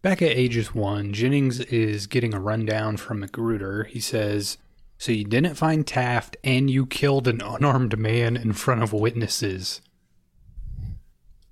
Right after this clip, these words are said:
Back over at the village, Forrest and the chief's daughter are looking down at something. Forrest says, "You had this all along?"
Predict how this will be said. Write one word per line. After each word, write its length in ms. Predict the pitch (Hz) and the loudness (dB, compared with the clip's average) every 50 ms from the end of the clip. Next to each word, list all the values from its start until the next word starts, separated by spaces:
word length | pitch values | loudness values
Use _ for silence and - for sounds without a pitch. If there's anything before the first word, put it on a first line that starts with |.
| _ _ _ _ _ _ _ - | _ _ _ _ _ _ _ -4
Back 220 | 143 135 127 - | -2 -2 0 0
over 180 | 135 123 117 117 | 0 2 2 0
at 80 | 107 - | 0 -2
the 80 | 117 | -2
village, 500 | 98 101 113 123 120 113 104 110 123 131 - | -2 0 2 2 2 2 2 0 0 -2 -4
Forrest 420 | - - 131 123 127 123 - - | -2 0 2 2 2 2 0 0
and 100 | 120 104 | -2 -2
the 80 | 95 - | -4 -6
chief's 440 | - - - - 131 123 - - - | -8 -8 -8 -4 -4 -4 -6 -6 -4
daughter 680 | - 123 107 110 110 101 98 95 101 110 107 - - - | -2 0 0 2 2 0 0 0 0 -2 -2 -4 -8 -4
are 320 | - 113 107 104 101 101 | 0 2 2 2 2 0
looking 500 | 98 95 101 117 - - 120 107 104 101 | -2 -2 -2 -2 0 0 0 0 0 0
down 340 | - 110 107 110 110 104 98 | 0 0 0 0 0 0 -2
at 100 | 95 - | -2 -4
something. 540 | - - - 104 101 - - 113 110 110 113 110 | -4 -4 -4 -6 -6 -6 -6 -4 -4 -4 -6 -6
Forrest 440 | - - - 120 110 110 107 - | -8 -6 -2 0 0 0 0 0
says, 200 | - 123 110 104 | 0 0 0 2
"You 100 | 104 104 | 0 0
had 180 | - - 135 127 | 0 -2 -2 0
this 180 | 123 113 - - | 0 -2 0 0
all 200 | 120 117 113 107 | 0 0 0 0
along?" 480 | 95 95 104 107 113 120 127 135 135 | 0 2 2 2 2 2 0 0 -2